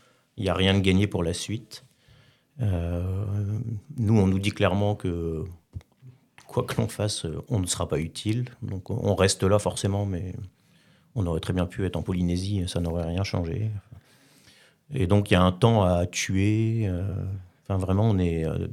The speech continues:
et désœuvré et inactif. Donc, euh, enfin, moi, c'est ma sœur me met un message, bah, «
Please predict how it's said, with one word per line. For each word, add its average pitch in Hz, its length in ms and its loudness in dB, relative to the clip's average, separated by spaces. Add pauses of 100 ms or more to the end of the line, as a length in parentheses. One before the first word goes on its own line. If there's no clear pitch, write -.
(140)
et 117 100 6
désœuvré 104 580 6
et 101 40 6
inactif. 107 720 2
Donc, 101 320 -4
euh, 85 400 -6 (280)
enfin, 98 100 -2
moi, 101 100 2
c'est 104 100 0
ma 104 140 6
sœur 123 220 8
me 110 100 6
met 101 100 6
un 98 80 6
message, 98 420 0
bah, « 92 100 -6